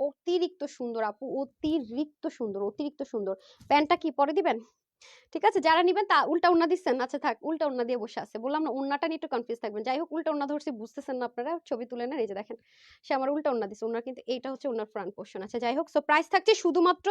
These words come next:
দুই হাজার ছয়শো আশি। আমি তো আগেই বলছি, যেটা ফ্রন্ট ব্যাকটা বোঝা যায় না। <laughs> এবার এতটা, মানে এতটা নিখুঁত আপু, এতটা নিখুঁত, ওকে, এতটাই নিখুঁত, ওকে। এটা হয়ে যাচ্ছে আপনাদের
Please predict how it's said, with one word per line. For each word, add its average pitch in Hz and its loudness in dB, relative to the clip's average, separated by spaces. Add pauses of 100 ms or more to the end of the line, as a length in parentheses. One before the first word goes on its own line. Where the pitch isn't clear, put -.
(120)
দুই 302 2
হাজার 339 4
ছয়শো 302 2
আশি। 262 -2 (360)
আমি 269 0
তো 330 2
আগেই 302 2
বলছি, 240 -2
যেটা 247 -4
ফ্রন্ট 262 2
ব্যাকটা 277 -2 (100)
বোঝা 247 0
যায় 240 6
না। 330 6
<laughs> 294 -2 (440)
এবার 285 2 (200)
এতটা, 403 4 (360)
মানে 320 0 (320)
এতটা 415 0 (120)
নিখুঁত 254 -8
আপু, 214 -6 (180)
এতটা 359 -2
নিখুঁত, 247 -2
ওকে, 269 -2 (140)
এতটাই 302 -6 (100)
নিখুঁত, 233 -10
ওকে। 302 -6 (480)
এটা 269 -2
হয়ে 359 0
যাচ্ছে 381 0
আপনাদের 370 0